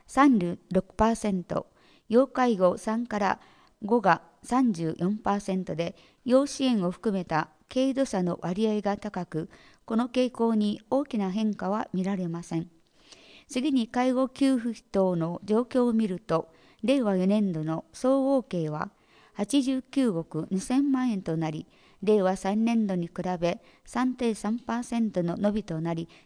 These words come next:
年々増加しています。介護給付費は、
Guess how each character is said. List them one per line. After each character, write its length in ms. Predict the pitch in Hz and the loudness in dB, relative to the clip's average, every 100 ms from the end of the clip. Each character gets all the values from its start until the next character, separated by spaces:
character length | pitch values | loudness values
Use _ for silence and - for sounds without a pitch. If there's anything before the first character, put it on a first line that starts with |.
| - | 0
年 220 | 202 254 | 2 4
々 220 | 254 240 | 4 0
増 220 | 233 190 220 | 0 0 0
加 180 | 202 | -2
し 60 | 208 | -4
て 120 | 180 | -4
い 120 | 170 | -4
ま 140 | 165 214 | -4 -6
す。 140 | - _ _ _ _ _ _ _ | -10 _ _ _ _ _ _ _
介 220 | 214 247 | 4 6
護 160 | 226 226 | 6 2
給 340 | 226 226 233 | 2 2 2
付 120 | 214 | 0
費 160 | - 170 | -4 -4
は、 200 | 160 | -4